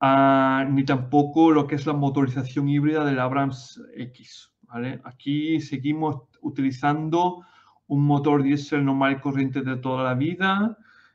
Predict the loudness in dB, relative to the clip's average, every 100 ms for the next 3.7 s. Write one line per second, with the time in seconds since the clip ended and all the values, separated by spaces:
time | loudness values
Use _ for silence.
0 | _ -4 0 0 2 0 0 0 0 -2
1 | -2 -2 -2 -4 -2 -2 -4 -8 -10 -12
2 | -12 -6 -2 0 2 0 -2 -6 -10 -6
3 | -6 -8 -14 -18 -16 -16